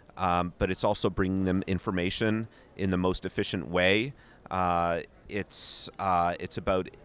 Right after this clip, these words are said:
enabling us to route patients to them in the most efficient way using, um, capabilities in operations research. Uh, all of that work that we've done in that physician console,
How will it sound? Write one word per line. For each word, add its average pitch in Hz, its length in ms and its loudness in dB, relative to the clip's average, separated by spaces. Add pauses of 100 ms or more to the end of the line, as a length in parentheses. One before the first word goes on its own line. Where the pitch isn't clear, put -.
enabling 95 880 4
us 90 200 0
to - 160 -2
route 90 340 2
patients - 640 2 (320)
to 123 100 0
them 104 320 8
in 95 180 0
the 92 100 4
most 92 280 2
efficient 98 380 -2
way 95 240 6
using, 87 680 -2 (140)
um, 80 520 -2
capabilities 90 680 -2
in 92 40 0
operations 87 520 0
research. 113 520 0 (380)
Uh, 85 300 0
all 131 400 8
of 127 80 2
that 104 200 6
work 107 260 2
that 104 80 -4
we've 92 240 -2
done 95 380 8
in 90 180 -2
that 90 140 2
physician 92 440 -2
console, 87 580 2